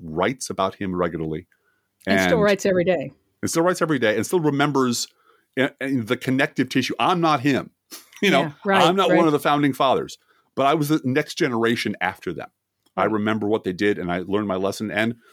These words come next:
Speaker 1: a few of us are still around. But I
Speaker 2: Well,
Speaker 1: just
Speaker 2: and
Speaker 1: wanted
Speaker 2: I
Speaker 1: to mark
Speaker 2: gotta say, I have a, a tremendously, uh, enhanced appreciation of you, Driftglass, this week, because I realized, um, someone brought up something that happened in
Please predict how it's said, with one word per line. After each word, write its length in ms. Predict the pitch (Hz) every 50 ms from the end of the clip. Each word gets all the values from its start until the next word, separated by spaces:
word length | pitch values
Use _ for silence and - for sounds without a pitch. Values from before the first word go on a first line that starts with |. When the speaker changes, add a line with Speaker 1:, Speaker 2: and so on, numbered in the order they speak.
| _ _ _
Speaker 1:
a 40 | -
few 140 | - 302 339
of 80 | 240
us 120 | - - -
are 60 | 160
still 180 | - - 120 101
around. 280 | 87 80 65 - - _ _ _ _ _ _ _ _ _ _ _ -
But 220 | 117 117 113 - -
I 60 | -
Speaker 2:
Well, 60 | - 277
Speaker 1:
just 120 | 320 311 -
Speaker 2:
and 80 | 277
Speaker 1:
wanted 100 | 294 311
Speaker 2:
I 40 | 320
Speaker 1:
to 40 | -
mark 160 | - - -
Speaker 2:
gotta 100 | 440 392
say, 240 | - - 359 302 262 277
I 200 | 269 294 381 392 392
have 320 | - 277 311 285 247 226 - -
a, 120 | 196 175 - _ _ _ _ _ _ _ _ _ _ _ _ -
a 80 | 202 196
tremendously, 1120 | - - 220 208 214 233 247 262 262 262 - - - 247 240 233 226 220 214 202 208 - - -
uh, 160 | 180 180 175 -
enhanced 580 | 190 180 - - 247 240 233 233 240 - - -
appreciation 680 | 190 - - 214 196 - 214 190 180 - - - 175
of 100 | 165 156 170
you, 140 | 170 151 147
Driftglass, 500 | 147 135 - - - - - 151 - -
this 220 | - 143 - -
week, 320 | - 107 117 - - - _ _ _ _ _ _
because 640 | - 208 196 - - 214 196 190 190 180 180 170 - - -
I 80 | 175 180
realized, 1000 | 180 190 202 240 277 302 277 247 208 185 180 180 180 190 190 180 - - _ _ _ -
um, 460 | 175 170 170 160 156 160 160 156 - _ _ _ _ _
someone 380 | - - - 220 233 262 254 240
brought 280 | - 196 180 185 190 196
up 180 | 180 175 -
something 520 | - - 190 170 170 - 180 175 170 165 160
that 160 | 160 156 151
happened 520 | - 156 139 143 147 - 156 147 151 147
in 340 | 147 147 147 143 143 139